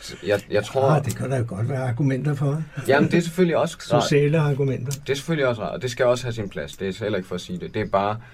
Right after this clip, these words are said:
Speaker 1: den musiker, jeg gerne vil være, og der, hvor jeg har oplevet, at folk virkelig blev rørt, og virkelig fik en oplevelse,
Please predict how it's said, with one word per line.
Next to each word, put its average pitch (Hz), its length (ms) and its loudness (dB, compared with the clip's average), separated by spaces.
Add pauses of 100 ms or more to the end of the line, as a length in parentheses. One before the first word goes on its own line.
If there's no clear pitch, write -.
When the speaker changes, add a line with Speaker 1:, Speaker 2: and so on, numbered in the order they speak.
(320)
Speaker 1:
den 117 280 0
musiker, 110 280 0
jeg 123 220 2
gerne 101 200 -2
vil 87 120 -4
være, 82 220 -4
og - 180 -8
der, 107 180 0 (100)
hvor 92 120 -2
jeg 87 160 0
har 101 100 0
oplevet, 92 480 -4
at - 100 -10
folk - 360 -4 (540)
virkelig 156 380 0
blev 92 140 -2
rørt, 76 440 -6
og 87 220 -8
virkelig 131 340 -2
fik 107 280 -6
en 104 80 -4
oplevelse, 90 500 -6